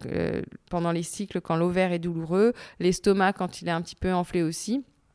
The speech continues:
Ça, c'est, ça s'utilise aussi sur les tensions musculaires, euh, les contractures, voire même, euh,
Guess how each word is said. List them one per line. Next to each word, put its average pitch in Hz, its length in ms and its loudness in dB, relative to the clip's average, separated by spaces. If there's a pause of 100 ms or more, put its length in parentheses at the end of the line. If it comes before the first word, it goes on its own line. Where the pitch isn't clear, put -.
(360)
Ça, 196 180 6
c'est, 208 240 4
ça 220 140 2
s'utilise 220 480 0
aussi 220 160 0
sur 220 140 4
les 185 100 6
tensions 240 360 6
musculaires, 233 680 6 (480)
euh, 180 100 8
les 185 140 8
contractures, 208 920 2 (420)
voire 233 560 8
même, 226 760 4
euh, 180 960 0